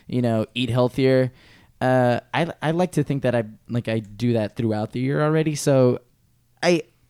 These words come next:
I'm, I'm on the fence of whether or not I'm like, "Yeah, two thousand eighteen, I'm gonna do some new things." What do you guys think? I don't know.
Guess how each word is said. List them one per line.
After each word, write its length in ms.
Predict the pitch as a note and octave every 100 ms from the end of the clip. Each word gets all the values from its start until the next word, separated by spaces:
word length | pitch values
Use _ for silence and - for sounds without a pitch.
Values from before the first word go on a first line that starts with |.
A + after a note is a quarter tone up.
| _ - _ _ _ -
I'm, 180 | F3+ F3+
I'm 120 | G3+
on 120 | G3+
the 100 | F#3+
fence 360 | F3 - D#3+ C3+
of 160 | C#3 B2
whether 500 | C#3 C3 C3+ B2+ -
or 100 | B2
not 300 | A#2+ A#2+ A2
I'm 100 | B2
like, 200 | A2+ A2
"Yeah, 460 | A#2+ C#3 B2 G2 F#2+ -
two 120 | -
thousand 300 | C#3 C3 C3
eighteen, 380 | B2 A#2 C3 B2+
I'm 140 | A#2
gonna 360 | A#2+ A2+ G#2 G#2 _ _ _ _
do 140 | E3 C#3+
some 240 | - A#2+
new 160 | C3 C#3
things." 560 | - G#2 F#2 G#2+ - - _ _ _ _ _ _ _ _
What 140 | C#3+ F3+
do 40 |
you 120 | F#3+
guys 280 | A2 F2 F2+
think? 200 | F#2+ F#2+
I 100 | B2
don't 140 | A2
know. 240 | F2 E2+